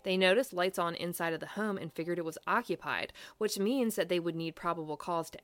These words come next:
enter, which they finally got when the cadaver dogs alerted to the home. Now, when I heard they were found in different homes, I wondered if more than one person was involved in the murders. However, I read somewhere that ballistics came back and both Todd and Kyla had been killed by the same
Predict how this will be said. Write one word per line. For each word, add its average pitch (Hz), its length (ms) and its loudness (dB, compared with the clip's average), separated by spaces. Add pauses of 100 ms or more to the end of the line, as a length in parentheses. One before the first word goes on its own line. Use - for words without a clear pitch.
enter, 170 340 -2
which 160 220 -4
they 170 100 -2
finally 262 360 4
got 160 220 0
when 160 100 -6
the 160 40 -6
cadaver 156 400 -4
dogs 143 320 -6
alerted 156 400 -6
to 147 120 -8
the - 60 -12
home. 180 520 -4 (680)
Now, 220 160 8
when 233 120 8
I 226 60 6
heard 240 220 6
they 320 60 4
were 320 140 6
found 214 260 6
in 190 80 2
different 180 280 0
homes, 160 360 -4
I 185 100 2
wondered 185 360 2
if 254 80 -2
more 196 180 6
than 190 140 2
one 175 160 0
person 233 340 0
was 170 140 -2
involved 160 320 -2
in 156 60 -4
the 156 60 -6
murders. 170 480 -2
However, 190 640 2 (300)
I 196 80 4
read 226 280 6
somewhere 269 320 2
that 196 140 2
ballistics 180 520 0
came 170 240 -6
back 180 340 2
and 170 140 -4
both 170 220 0
Todd 220 300 0
and 214 180 -6
Kyla 165 340 -2
had 160 240 -10
been 160 160 -10
killed 160 360 -6
by 156 100 -8
the 160 120 -12
same 151 420 -12